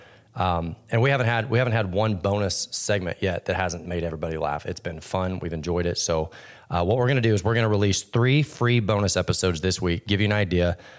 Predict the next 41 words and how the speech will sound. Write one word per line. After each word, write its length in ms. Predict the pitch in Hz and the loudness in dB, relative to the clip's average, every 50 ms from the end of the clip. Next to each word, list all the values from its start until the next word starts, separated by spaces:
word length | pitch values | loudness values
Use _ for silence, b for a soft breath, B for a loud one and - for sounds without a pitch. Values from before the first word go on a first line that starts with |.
| B B B | B B B
Um, 460 | - 87 90 87 85 82 82 82 - - | -4 -2 0 0 0 0 -2 -4 -4 -2
we're 120 | 104 104 | 0 0
gonna 120 | 101 98 95 | 2 2 2
release 260 | 95 95 92 87 - | 2 2 2 0 0
three 140 | - 120 120 | 0 0 2
of 60 | 120 | 2
them 60 | 120 | 2
this 140 | 117 110 - | 2 2 2
week. 200 | - 107 98 - | 0 0 0 0
You 60 | 104 | -4
can 60 | 92 | -2
take 160 | - 107 104 101 | 0 0 0 0
a 40 | |
look 180 | 101 98 90 - | 0 0 0 2
at 100 | 92 90 | 2 0
'em, 100 | 92 90 | 0 0
see 160 | - - - 98 | -2 -2 0 0
what 140 | 98 92 | 0 -2
you 40 | - | -2
think. 260 | - - 95 92 - | -2 -2 -2 -2 0
But 140 | - - - | -4 -4 -2
then 140 | - 104 98 | 0 0 2
also 320 | 98 98 101 98 - 95 | 2 2 2 2 2 0
after 260 | 90 90 87 - 95 87 | 2 0 0 -2 -2 0
that, 340 | 92 92 90 87 - - - - | 0 0 0 0 -4 -6 -4 -2
it'll 140 | 90 90 | -2 -2
be 120 | 82 92 90 | 0 0 0
one 380 | 90 85 90 98 101 101 98 | 0 0 0 0 0 0 -2
per 180 | 82 - - 92 | -2 -2 -2 0
episode. 360 | 90 85 - - - 87 82 | 0 -2 -2 -4 -4 -4 -2
We 120 | 80 98 95 | -2 -2 0
haven't 240 | 107 104 101 104 | 0 -2 -2 -4
recorded 480 | 107 98 - - 104 98 90 95 90 - | -6 -6 -6 -4 -4 -2 -2 -2 -4 -4
any 360 | - 113 120 131 135 139 - - B B B B | -4 -2 0 0 0 -2 -4 -6 B B B B
podcast 560 | - 110 110 107 90 - 95 90 90 - - | 0 0 0 -2 -2 -4 -4 -4 -2 -4 -4
without 260 | 95 92 95 92 90 | -4 -2 -2 0 0
also 280 | 92 95 92 - 90 90 | 0 -2 -2 -2 -4 -4
including 400 | 85 - - 90 85 87 82 82 | -4 -4 -4 -4 -2 -4 -4 -4
bonus 280 | 80 80 80 78 80 | -6 -4 -4 -4 -4
episodes. 360 | - - - - 82 82 - | -6 -6 -6 -6 -6 -6 -4
So, 220 | - - 87 82 | -2 -2 -2 -4